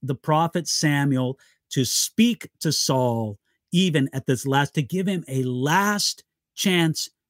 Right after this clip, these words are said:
to repent. But Saul didn't take it, tragically. That's my take on that, Lupe.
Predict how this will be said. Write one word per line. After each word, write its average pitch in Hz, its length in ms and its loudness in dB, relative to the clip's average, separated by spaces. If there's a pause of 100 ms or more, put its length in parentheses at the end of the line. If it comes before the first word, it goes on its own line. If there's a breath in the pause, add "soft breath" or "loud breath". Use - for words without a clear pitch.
to 143 100 -2
repent. 139 680 0 (680)
But 110 140 -10
Saul 139 400 0
didn't 113 300 -4
take 98 240 -12
it, - 220 -20 (440)
tragically. - 540 -10 (420)
That's 165 200 0
my 147 160 2
take 113 240 -8
on 98 120 -8
that, 90 160 -12 (220)
Lupe. 87 320 -14